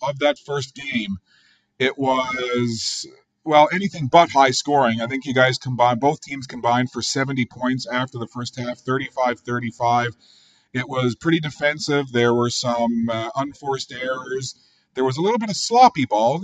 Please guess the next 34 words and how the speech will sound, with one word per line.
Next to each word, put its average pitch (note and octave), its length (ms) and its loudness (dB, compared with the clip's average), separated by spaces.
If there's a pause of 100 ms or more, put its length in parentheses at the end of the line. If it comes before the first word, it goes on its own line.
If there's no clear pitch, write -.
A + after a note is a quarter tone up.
(680)
not A3+ 160 0
in F#3+ 100 0
a C#3 100 0
terrible E3+ 500 -2
way, A2 220 0
but D3 160 -4 (100)
it D#3+ 120 0
just F#3 180 0
seemed F3 200 -4
both F3 280 2
teams D#3 540 -4 (140)
were B2 80 -8
kind C3 220 -2
of - 80 -8
feeling E3+ 280 -2
each F3 140 -8
other F3 260 -2
out C3+ 280 2 (280)
and C3+ 180 0
getting C3+ 200 0
into C3 200 -2
a A#2+ 120 0
rhythm. A2 220 -4
How E3 160 -2
did F3+ 200 -6
you G3+ 180 -4
see B2+ 260 -6
the A2+ 80 -8
first A2+ 320 -8
half A2 340 -4
of A#2 140 -2
that G#2+ 180 -8
first G2+ 260 -12
game? E2+ 280 -14